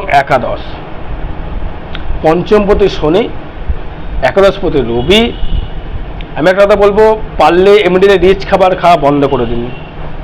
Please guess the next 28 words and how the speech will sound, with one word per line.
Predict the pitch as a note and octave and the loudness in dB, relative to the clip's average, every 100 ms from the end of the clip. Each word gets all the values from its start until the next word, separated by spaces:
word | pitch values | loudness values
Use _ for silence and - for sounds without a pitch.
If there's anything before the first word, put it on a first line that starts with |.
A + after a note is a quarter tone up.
| - - - - - - - - - - | -8 -6 -4 -6 -8 -8 -6 -6 -6 0
রিচ | D#3 F3+ - | 2 2 2
খাবার | G3 G3+ | 2 4
কিন্তু | G3+ G3 | 2 2
একদম | F3 F3 F#3+ E3+ | 2 2 0 2
তুলে | F3 F3 | 2 4
আছে, | F3 | 2
তুলা | F#3 E3+ E3+ | 2 4 4
লগ্নের | E3+ E3+ F3+ | 4 4 2
ক্ষেত্রে | F#3 F3+ G3 | 2 2 2
রিচ | E3 D#3 | 2 2
খাবার | F3+ E3 | 2 2
কিন্তু | E3+ E3+ | 2 2
একদম | C3+ C3 E3+ E3+ | 2 2 2 0
খাবেন | A#2+ A2 G2 | -4 -6 -6
না। | G2 - - - - - - - - - - - - - | -10 -10 -10 -10 -10 -12 -12 -12 -14 -12 -10 -10 -8 0
ফ্যাটি | D#3+ G#3 | 0 2
লিভার | G3+ G3 G3 | 4 6 6
হওয়ার | F#3+ F#3 | 6 4
জায়গা | - D#3 D#3 | 2 2 4
থাকবে | D#3 E3 | 4 2
খুব, | D#3 E3+ F#3+ - - - - | 4 2 2 -2 -12 -14 -12
<clears throat> | - - - - | -4 0 0 0
সরি, | C3+ A#2 F#2+ - - - - - - - - - | -2 -2 -4 -8 -10 -10 -12 -12 -14 -14 -10 -2
ফ্যাটি | D#3+ F3+ | 0 2
লিভার, | F3 F3 F3+ E3+ - - - - - - - - | 4 6 6 4 0 -10 -10 -10 -12 -12 -8 2
কোলেস্টেরল, | F3 F3+ F3+ - E3 D3 C#3+ D3+ - - - - - - - - - - - C#3 | 4 6 2 2 4 6 6 4 -4 -6 -6 -6 -8 -10 -6 -4 -6 -8 -8 0
রক্তে | D3+ D#3 - | 0 2 2
হিমোগ্লোবিন | D#3 E3+ F3 E3+ F3+ F#3 F3 F3+ | 2 4 2 4 6 6 6 2